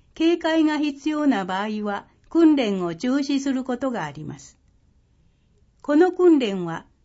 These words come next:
携帯電話に訓練情報を送信します。大阪府から九時三十三分頃、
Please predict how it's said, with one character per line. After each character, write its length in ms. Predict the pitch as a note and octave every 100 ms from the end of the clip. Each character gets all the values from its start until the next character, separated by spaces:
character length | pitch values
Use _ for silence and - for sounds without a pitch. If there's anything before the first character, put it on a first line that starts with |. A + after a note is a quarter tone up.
| _ _ _
携 220 | D#4+ F4+ F4+
帯 220 | F4+ E4+
電 240 | D#4+ D#4+ B3
話 140 | G3
に 340 | E3 E3+ - -
訓 280 | C#4 D#4+ F4
練 260 | E4 D#4+
情 280 | D#4+ D4+ C#4
報 380 | A#3+ G3 E3+ D#3
を 120 | -
送 300 | - A3+ C#4+
信 320 | C#4 C4+ B3+
し 180 | B3+ G#3+
ま 140 | F#3
す。 260 | F#3+ - _ _ _ _ _ _ _ _ _ _ _ _ -
大 140 | C4+
阪 360 | E4 E4+ E4 E4+
府 140 | C4+
か 140 | - F#3+
ら 220 | D#3+ - -
九 180 | D#4+
時 240 | E4 A#3+ G3
三 360 | - E4 D#4
十 260 | C#4 A3 G3+
三 320 | G3 C4 C#4+
分 280 | C#4 C#4 B3+
頃、 280 | A#3 E3+